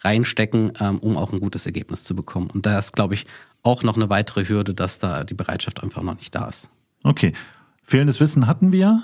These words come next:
Speaker 2: Ähm, wer sich dem ganzen Thema trotzdem ein bisschen annähern möchte, weil K I ist da und K I geht nicht weg. K I wird sich eigentlich eher nur noch breiter machen.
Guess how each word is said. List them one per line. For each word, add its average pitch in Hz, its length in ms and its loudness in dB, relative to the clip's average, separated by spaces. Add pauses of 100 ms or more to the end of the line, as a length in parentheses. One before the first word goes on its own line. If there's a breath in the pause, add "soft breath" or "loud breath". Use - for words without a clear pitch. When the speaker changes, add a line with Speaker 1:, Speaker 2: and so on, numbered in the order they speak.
Speaker 2:
Ähm, 131 360 4
wer 127 160 4
sich 147 160 2
dem 147 120 4
ganzen 143 280 2
Thema 147 220 4
trotzdem 190 340 2
ein - 20 2
bisschen 147 240 2
annähern 165 680 2
möchte, 156 400 2
weil 117 160 0
K 127 160 -2
I 143 180 0
ist 120 240 -2
da 143 140 2
und 147 240 0
K 123 100 -2
I 135 200 -2
geht 127 200 2
nicht 113 180 4
weg. 160 200 0
K - 120 -2
I 113 220 -2
wird 113 160 0
sich 110 160 -4
eigentlich 113 300 0
eher 113 140 2
nur 110 140 4
noch 104 140 0
breiter 127 300 2
machen. 147 360 4